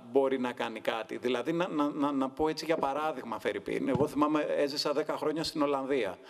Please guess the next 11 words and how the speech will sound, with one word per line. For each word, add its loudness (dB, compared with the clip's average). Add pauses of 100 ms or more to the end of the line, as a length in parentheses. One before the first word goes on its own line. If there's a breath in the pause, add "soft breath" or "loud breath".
(640 loud breath)
Ε, 2
και 2
ήξερα 2
πάρα 0
πολύ 0
κόσμο -2
που 0
επισκέπτονταν 2
την 2
Ελλάδα, 0
έτσι. -4